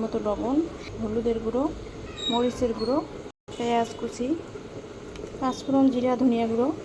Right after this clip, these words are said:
আদার পেস্ট এক চা চামচ, রসুনের পেস্ট, দিয়ে দেবো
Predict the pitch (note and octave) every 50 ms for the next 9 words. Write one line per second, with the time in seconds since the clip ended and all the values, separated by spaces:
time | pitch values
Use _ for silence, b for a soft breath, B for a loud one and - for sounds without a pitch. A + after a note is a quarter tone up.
0 | - - - - - - A#3+ A#3 B3 B3 B3+ - - C#4 D4 E4 F#4+ - - -
1 | - - - - - A3+ - - - B3+ A#3+ - B3 B3 C#4+ F4+ A#4 - - -
2 | - - - - - B3+ B3 B3+ C4 - - C4 C4 B3 A#3 - - G#3 G#3 -
3 | - - - - - - - - - - - - - - - - - - - -
4 | - - - - - - - - A#4+ B4 B4 C5+ B4+ - B3 A3+ B3+ B3 C4 B3
5 | A#3+ A#3 B3